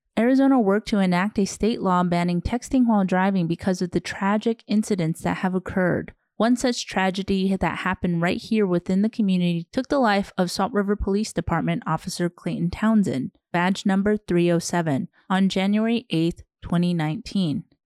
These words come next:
The new Arizona law, A R S twenty-eight dash nine one four, bans the use of any type of electrical handheld device while driving. However, the following actions are allowed: beginning or ending a function on the device, such as a G P S route start,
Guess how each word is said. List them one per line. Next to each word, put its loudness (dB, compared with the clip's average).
The 2
new 4
Arizona 2
law, 2
A 4
R 4
S -2
twenty-eight 0
dash -2
nine 2
one 2
four, 2
bans 2
the 2
use 2
of -4
any 4
type -2
of -2
electrical 0
handheld -2
device -2
while 2
driving. -2
However, 0
the 0
following 0
actions -4
are 0
allowed: 0
beginning 0
or 0
ending 2
a 2
function 0
on 2
the 2
device, 0
such -2
as -2
a 2
G -2
P -2
S -2
route -2
start, 0